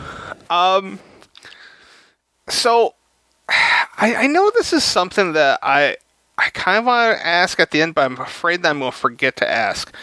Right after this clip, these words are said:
Um, and I'm not sure if there was a definitive answer. I'll, I'll ask you this. Do you feel that there's a definitive answer as to why this episode was called The Last of the Starks?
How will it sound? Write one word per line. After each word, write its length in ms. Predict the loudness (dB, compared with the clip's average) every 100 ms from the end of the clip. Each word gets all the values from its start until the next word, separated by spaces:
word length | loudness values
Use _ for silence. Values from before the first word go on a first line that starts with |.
| -20 -20 -20 -18 -18 -20 _ 0
Um, 480 | 2 4 4 0 -10 _ _ _ _ _ _ _ _ -6 -4 -4 -6 -14 -18 -20 -20 -20 -6
and 100 | 0
I'm 100 | 0
not 160 | 0 -2
sure 140 | 0
if 60 | 0
there 120 | 0
was 120 | 0
a 60 | 0
definitive 460 | -2 -2 0 0 2
answer. 280 | 0 0
I'll, 100 | 0
I'll 280 | 0 0 2
ask 200 | 0 0
you 80 | 0
this. 180 | 0 0
Do 140 | -4
you 100 | -4
feel 240 | -2 -2 0
that 120 | 0
there's 200 | 0 2
a 80 | 2
definitive 600 | 0 -2 -4 -2 0 0
answer 480 | 0 0 0 0 0
as 180 | -2 -4
to 100 | -2
why 260 | 2 2
this 320 | 0 -4 -4 -4
episode 540 | -4 -4 -4 -2 -2
was 140 | -4 -4
called 260 | -2 0
The 80 | -2
Last 400 | -2 2 0 -2
of 120 | -10
the 80 | -10
Starks? 580 | -6 0 0 -2 -10